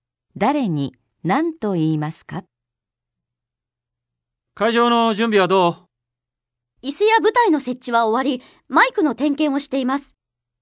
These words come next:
Speaker 3: 受付の準備はすべて終わりました。ただ、受付に立つ予定だった大山さんが風邪をひいてかなり咳が出るそうなんです。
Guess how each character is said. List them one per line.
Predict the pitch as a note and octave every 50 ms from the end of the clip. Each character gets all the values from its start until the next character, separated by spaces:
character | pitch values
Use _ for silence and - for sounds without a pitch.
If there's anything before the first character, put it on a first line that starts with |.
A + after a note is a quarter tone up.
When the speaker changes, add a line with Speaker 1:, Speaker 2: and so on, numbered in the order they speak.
| _ _ -
Speaker 3:
受 | B3+ C#4 E4+ F#4+
付 | - - - A4
の | G4+ G#4+ G4+
準 | D#4 G4+ G#4
備 | E4+ C4
は | A3 F#3+ F#3
す | - - -
べ | A#4+ -
て | C4
終 | G#3+ F#3+
わ | A#3+
り | C#4+ D4+
ま | D4 D#4
し | D#4 -
た。 | B3 - _ _ _ _ _ _ _ _ _ _ _ _ _ _ _ _ _ _
た | - D#4+ F4+ -
だ、 | D#4+ C4+ A3+ F#3+ - - _ _ _ -
受 | - A#3+ B3 F4+ G#4
付 | G#4 - - G#4
に | G4+ G4+ G#4 F#4
立 | - G#4 G#4 - -
つ | D4
予 | B3 A3+ A3
定 | - C4+ C#4
だ | C#4+ D#4
っ | D#4+
た | D#4+ - G#3 F3+
大 | E3+ F#3 B3 D4+
山 | E4 E4+ D#4+ E4 D#4+
さ | D#4+ D#4 D#4
ん | D4+
が | D4+ D4 D4 D4 - _ _ _ _
風 | - G#3+ G#3 G3 C4 C#4
邪 | D4 C#4+
を | D#4+ D#4+
ひ | D#4+ D#4
い | D#4 -
て | D#4 D#4 D#4
か | D#4+ - - D#4 G#4+
な | A4 G4+
り | C4 G#3+
咳 | F3 - - G3+ F#3 - C#4+
が | D4 D4+ -
出 | D#4+ E4
る | - B3
そ | - A3+
う | A3+ A#3
な | G#3 G3+
ん | G3
で | F3 F#3
す。 | G3+ - -